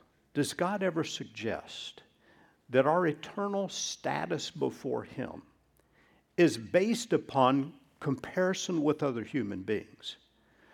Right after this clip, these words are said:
but rather is seen in light of his own glory. That's why the Apostle Paul says, "All have sinned and fall short of the glory of God."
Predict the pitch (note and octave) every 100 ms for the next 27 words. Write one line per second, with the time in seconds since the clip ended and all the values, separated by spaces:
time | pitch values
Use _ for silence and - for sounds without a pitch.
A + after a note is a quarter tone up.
0 | - - - C#3+ A#2 A#2 D3+ A#3 A#3 D#3+
1 | A2+ G2+ C#3 - _ - D3+ - - D3
2 | D3 C#3+ - - B2+ A#2+ B2+ D3 D#3+ -
3 | - - A#2 B2 A#2+ D3+ D#3 C#3 C#3 F3
4 | G3+ G2 E2+ E2 _ _ _ _ - -
5 | - - C3+ A3 - G3 C#3+ A2+ G2+ -
6 | B2+ A2+ G#2+ - E3 F3 F3 C3 G#2+ -
7 | - C#3+ F3+ E3+ - - D3 C#3 C3+ B2
8 | - C3+ B2+ - C#3+ C#3+ - - C3+ A#2
9 | B2+ C3 - _ _ _ - A#2+ D3 G3+
10 | G#3 C3 G2 - - -